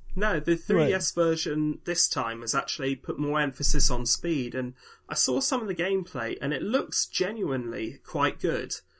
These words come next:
Speaker 1: Nowhere near the level of, like, Sonic Rush and Sonic Rush Adventure, which, quite fa-,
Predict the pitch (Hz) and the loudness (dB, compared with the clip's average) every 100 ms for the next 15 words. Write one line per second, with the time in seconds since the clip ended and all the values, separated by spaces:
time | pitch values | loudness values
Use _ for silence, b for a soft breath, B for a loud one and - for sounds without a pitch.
0 | _ _ _ - 214 240 208 190 185 170 | _ _ _ -4 0 0 0 0 0 2
1 | 160 156 160 143 143 127 - - 143 131 | 2 2 0 -2 0 0 2 2 0 0
2 | 139 127 - 135 - 127 131 127 - 135 | 0 0 -2 0 0 -2 -4 -6 -6 -6
3 | 143 139 - - 107 123 - - 135 - | -4 -4 -4 -10 -8 -6 -4 -2 -2 -2
4 | - 131 | -4 -6